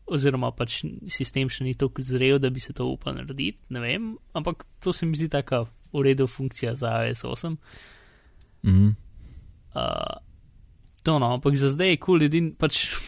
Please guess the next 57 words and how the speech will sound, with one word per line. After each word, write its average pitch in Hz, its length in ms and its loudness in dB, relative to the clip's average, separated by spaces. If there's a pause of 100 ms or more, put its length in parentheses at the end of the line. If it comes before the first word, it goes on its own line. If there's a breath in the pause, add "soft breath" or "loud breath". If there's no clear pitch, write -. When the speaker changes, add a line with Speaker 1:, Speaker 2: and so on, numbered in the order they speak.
(120)
Speaker 1:
<laughs> - 340 -12
ne 143 160 4
vem, 147 380 2
mislim, 131 340 -2 (220)
dvomim, 151 320 2
da 147 80 4
bo 139 180 4
to 135 160 0
enkrat 135 360 0
zbrisal, 131 580 0
ampak 107 340 -8
pač - 280 -6
ker 139 180 -2
je 127 100 0
tako - 220 -2
taka 120 280 0
mal 120 220 2
neuradna 120 840 2
funkcionalnost 123 800 -6
tega. 156 340 -2 (520 soft breath)
Mislim, 165 260 -2
se, - 140 -4
v - 140 -8
bistvu 262 300 2
ni, 185 200 4
ne, 113 240 0
v 143 80 0
bistvu 170 320 0
je 151 60 2
točno - 340 0
isto, 156 260 2
kot 143 160 -2
če 143 120 -2
bi 139 120 2
z 131 140 0
nekom 135 320 2
delil 131 300 4
fotke, 139 360 0
samo 127 140 -6
da 123 80 0
jih 117 80 -2
z - 80 -10
nobenim 113 320 -2
ne 113 80 -2
deliš, 135 320 -8
tako - 100 -8
da 117 100 0
verjetno 117 320 -2
ostalo 117 300 -6
za 117 100 -8
zmeraj. 123 360 -6
Mislim, 139 240 0
ni 156 120 4
kakor, 147 260 -2
da 139 100 0
bo 127 120 2
rekel: 131 280 2